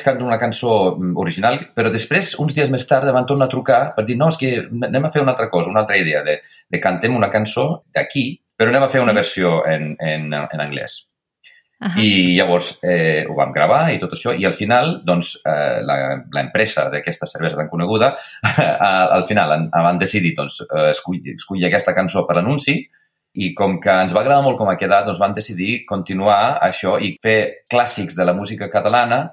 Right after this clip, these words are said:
Speaker 1: però traduïdes a l'anglès. Una mica exportar,
Speaker 2: Ah.
Speaker 1: eh, a la música catalana a, al, al món, o sigui, fer-ho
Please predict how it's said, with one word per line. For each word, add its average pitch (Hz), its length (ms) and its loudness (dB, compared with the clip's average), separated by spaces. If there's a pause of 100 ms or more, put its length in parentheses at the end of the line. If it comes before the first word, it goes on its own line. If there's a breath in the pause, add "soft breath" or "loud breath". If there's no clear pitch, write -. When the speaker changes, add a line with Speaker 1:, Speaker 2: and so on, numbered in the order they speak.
(120)
Speaker 1:
però 107 440 0
traduïdes 104 400 -2
a 85 40 -4
l'anglès. 67 420 -6
Una 87 140 -4
mica 90 260 0
exportar, 120 720 -2
Speaker 2:
Ah. 233 340 -8 (200)
Speaker 1:
eh, 87 420 2
a 87 140 4
la 82 180 0
música 113 380 -6
catalana 117 560 0 (400)
a, 82 560 2
al, 80 200 0
al 80 120 -2
món, 113 480 0
o - 60 -20
sigui, 82 260 -6
fer-ho 127 300 0